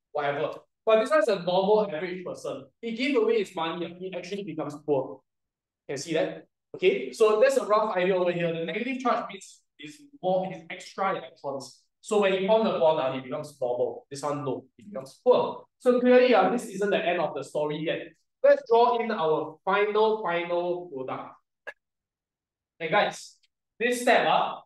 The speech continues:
is not part of the one-step process. Uh. You can treat it as if this step is an adjustment step. Okay, this is kind of like an adjustment step.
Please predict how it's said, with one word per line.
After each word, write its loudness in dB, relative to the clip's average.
is -6
not 2
part 4
of 0
the 0
one-step 0
process. -4
Uh. -6
You -6
can 2
treat 2
it 4
as 0
if 0
this -4
step 0
is -10
an -8
adjustment -4
step. -2
Okay, -2
this 0
is -4
kind 4
of 2
like 0
an -2
adjustment -2
step. -2